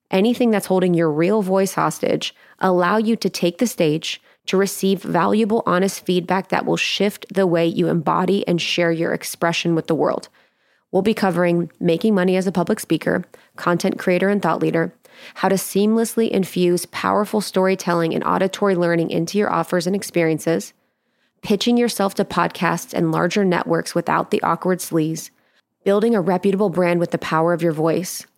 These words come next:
viewing your voice as a currency that is intrinsically linked to your wealth identity, and embodying a peaceful relationship with money that serves as a medium for you to earn greatly for your gifts. This is going to be an intimate group.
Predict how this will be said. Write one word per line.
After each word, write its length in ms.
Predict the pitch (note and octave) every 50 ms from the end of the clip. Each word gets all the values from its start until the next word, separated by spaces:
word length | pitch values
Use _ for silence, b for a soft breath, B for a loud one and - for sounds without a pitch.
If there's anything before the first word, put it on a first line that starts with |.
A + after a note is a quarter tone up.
| _ -
viewing 460 | F3 E3+ D3 E3+ F#3+ G3+ G#3+ A#3+ A#3+ A#3
your 120 | A#3+ A3
voice 360 | F3 E3 F3+ F3 F#3 F3+ -
as 120 | - D3+ F3+
a 60 | E3+
currency 580 | - - - F3+ E3+ E3+ E3 D#3+ - E3+ D#3+
that 140 | D3+ E3 D#3+
is 120 | E3 D#3+ E3+
intrinsically 840 | E3+ D#3+ - - - - - F#3+ G3 G3+ G3 G#3+ G#3+ - G#3 G3+
linked 300 | F3+ F3 E3+ E3+ E3+ -
to 100 | - F3
your 80 | E3+ D3+
wealth 240 | D#3 D#3+ D#3 -
identity, 560 | D#3+ E3 D#3+ E3+ E3+ E3+ - - - - - E3+ - _ _ -
and 120 | F#3 F3
embodying 540 | F3 F3 D#3+ F3+ F3 E3+ F3+ F#3 G#3 A3 -
a 60 | F3
peaceful 500 | - - - - G3 F#3+ - - A#3 A#3+
relationship 580 | A3+ A3+ F#3 F3 F3 - - F3+ - - F3 D#3
with 140 | F3+ E3+ -
money 260 | E3 D#3+ E3+ E3+ E3+
that 220 | D#3 F3 - -
serves 420 | - - - - F3 F#3 G3 F#3 G3
as 140 | F#3 D#3+ F3+
a 40 |
medium 380 | E3+ F3 E3+ E3+ E3+ F3 F#3 F#3
for 140 | - - F3
you 180 | E3+ D#3+ E3
to 200 | D#3+ - - - -
earn 260 | - - E3+ F3 F#3
greatly 720 | F3+ F3+ E3 D3 D3 E3 E3+ F3 - - - - F3 E3
for 160 | D#3 - - E3
your 140 | - D2
gifts. 380 | - - - - - - - - _ _ _ _ _ _ _ _ _ _ _ _
This 140 | - F#3 -
is 100 | G3+ E3+
going 160 | - G3 F#3+
to 60 | G3 F3+
be 80 | F#3
an 80 | F3 -
intimate 440 | - E3+ F3+ F3+ F#3+ G3 G3 - -
group. 380 | - F3 E3 E3 E3+ - -